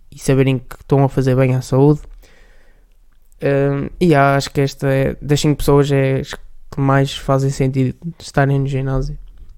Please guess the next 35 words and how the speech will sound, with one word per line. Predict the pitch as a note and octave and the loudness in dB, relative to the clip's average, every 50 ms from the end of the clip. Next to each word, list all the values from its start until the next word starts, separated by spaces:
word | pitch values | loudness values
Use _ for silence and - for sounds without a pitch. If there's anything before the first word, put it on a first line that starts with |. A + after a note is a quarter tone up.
| - - - - - - - - - - - - - - - - - - - | -20 -20 -20 -14 -12 -12 -12 -12 -14 -16 -20 -20 -20 -20 -20 -20 -20 -18 -4
O | - D#3+ | -4 0
terceiro | - - F3 D#3+ - E3 C#3+ C3+ C3+ C3 - - - - | 2 2 2 2 2 2 2 2 0 -2 -8 -10 -8 -8
é, | D#3 C#3 - - - | -8 -8 -8 -8 -10
é | D3+ | -8
tipo | D3 - D#3+ - - C#3+ B2 - - - - - - - | -6 -4 2 4 4 4 4 0 -6 -10 -12 -16 -6 0
o | - D#3+ | 2 4
nerd. | D#3 C#3+ C3+ B2+ B2+ - - - - - - - - | 4 4 2 -2 -4 -6 -8 -14 -18 -20 -20 -18 -14
De | - | -2
certeza | - E3+ D#3+ D3+ - - - D#3+ D3 C3 C#3 - | 0 0 0 0 -2 -4 -2 0 0 0 0 -2
que | - | -2
vocês | D3 - D3+ C#3 | 0 2 2 2
já | D3+ C#3 C3 | 4 4 4
viram | C#3 C#3 C#3 C3+ | 4 4 4 4
no | C#3 C3+ C#3 C#3 | 2 2 2 2
ginásio | C#3+ C#3+ C#3 C3+ C3+ C#3 C#3+ C#3+ | 2 2 2 4 4 4 4 4
alguém | C#3 C#3 C3+ C#3 C#3 C#3 C#3 | 4 4 4 2 2 2 0
que | - - - - - _ - - - - - - - - | -4 -8 -14 -18 -20 _ -20 -20 -20 -20 -20 -20 -20 -6
claramente | - E3 C#3 C#3 C#3 C3+ C3+ C3+ C#3 C#3 C#3 C#3 C#3 C3+ - | 0 2 2 4 4 4 2 2 2 2 2 0 0 -2 -6
está | - - - - C3+ | -12 -8 -2 2 2
a | C3+ | 4
olhar | C#3 C3+ C3+ C3+ | 6 6 4 4
para | - - C#3 | 2 2 2
os | - - | 2 2
pesos | - C#3 C#3 C#3 C#3 C#3+ C#3 - - - - | 2 4 4 4 2 0 -4 -8 -12 -12 -6
e | - C#3 C#3 C#3+ | -4 -2 0 0
não | C#3+ C#3+ C#3 C#3 C3+ | 2 2 2 2 4
vê | C3+ C3+ C3+ C#3 C3+ | 4 4 4 4 2
que | - - C#3 | 2 2 2
é | C3+ | 2
a | C3 | 0
cena | - - C#3+ C#3 C3 B2+ | 0 -2 -2 -2 -2 -2
dele. | C#3 C#3 C#3 C#3 - - - - - - - - - - - - - _ _ _ _ - | -4 -4 -6 -8 -10 -16 -20 -20 -20 -20 -20 -20 -20 -20 -20 -20 -20 _ _ _ _ -2
Normalmente | D#3+ E3 E3 E3 D#3+ D#3 D3 - D3+ | 0 2 2 2 2 0 -2 -2 -4
este | D3 - - | -6 -6 -8
gajo | - C#3+ C#3 C3+ C#3 C3+ | -6 -6 -4 -6 -6 -8